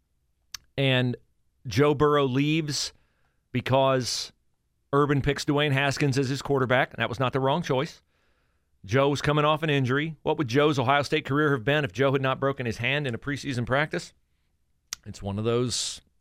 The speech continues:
things we'll never know. But Joe leaves O S U, goes to L S U. I applauded him at the time, going into a place where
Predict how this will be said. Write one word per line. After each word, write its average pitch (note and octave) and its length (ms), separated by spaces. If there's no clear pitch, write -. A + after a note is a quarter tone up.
things C#3+ 260
we'll C#3+ 140
never D#3 200
know. B3 340
But A#2 120
Joe D#3 560
leaves D#3+ 360
O F3+ 180
S F#3+ 180
U, C#3+ 300
goes D3 180
to - 140
L E3+ 180
S D3+ 160
U. B2+ 300
I A2 320
applauded D3+ 440
him D3 140
at C#3 80
the - 80
time, D#3 540
going D#3 320
into D3+ 240
a C#3+ 60
place D3 420
where B2+ 300